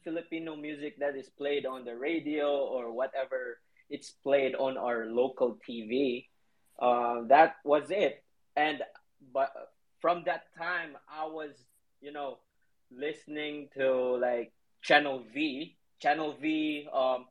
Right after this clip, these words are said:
M T V, and stuff like that. Not everyone could, could get cable T V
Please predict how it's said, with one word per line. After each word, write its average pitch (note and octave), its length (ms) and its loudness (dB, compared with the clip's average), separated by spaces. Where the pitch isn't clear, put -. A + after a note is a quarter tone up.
M F3+ 300 -4
T F3 240 -10
V, D3 400 -6
and C#3 140 -12
stuff E3 260 2
like D3+ 200 -2
that. C#3+ 200 2
Not A#3+ 320 4
everyone G3+ 500 -4
could, F3+ 240 -2
could - 240 -8
get F3+ 220 2
cable D#3+ 500 0
T D3 160 -4
V C3+ 400 -4